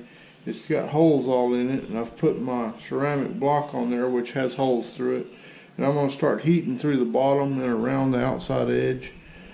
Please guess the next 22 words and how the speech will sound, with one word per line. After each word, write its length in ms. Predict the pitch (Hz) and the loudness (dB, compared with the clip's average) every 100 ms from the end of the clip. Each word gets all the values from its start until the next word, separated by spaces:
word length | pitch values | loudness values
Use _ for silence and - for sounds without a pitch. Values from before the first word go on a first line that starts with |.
| - - | -20 -4
This, 300 | 127 135 135 | 2 4 4
uh, 180 | 120 113 | 0 0
overlay 760 | 135 160 156 139 135 127 127 123 - - - | 6 8 8 6 6 6 4 0 -8 -20 -12
is 400 | - 127 123 120 - | -2 4 4 4 2
twenty-two 580 | 170 160 139 139 160 139 | 4 6 4 6 6 6
gauge, 600 | 151 160 120 113 - - - - - | 4 6 4 0 -4 -14 -20 -20 -12
and 340 | 127 123 123 120 | -4 -2 0 0
the, 300 | 123 120 113 | 0 2 2
uh, 160 | 107 104 - - - - | 0 -6 -14 -20 -20 -2
concho 440 | 156 147 143 135 | 4 4 4 2
is 120 | 117 - | 2 -2
sixteen 680 | 135 - - 156 147 135 | -4 -6 -2 0 2 2
gauge. 500 | 120 113 110 107 - - - - - | 2 2 0 -2 -8 -18 -20 -20 -20
So 180 | - 123 | -8 -4
we're 80 | 123 | -2
gonna 220 | 143 143 | 0 2
have 140 | 135 - | 0 -2
to 80 | |
heat 260 | 113 139 135 | -2 0 2
up 300 | 131 127 - | 2 2 -2
the, 320 | 131 123 120 | -2 0 2
uh, 160 | 110 | 0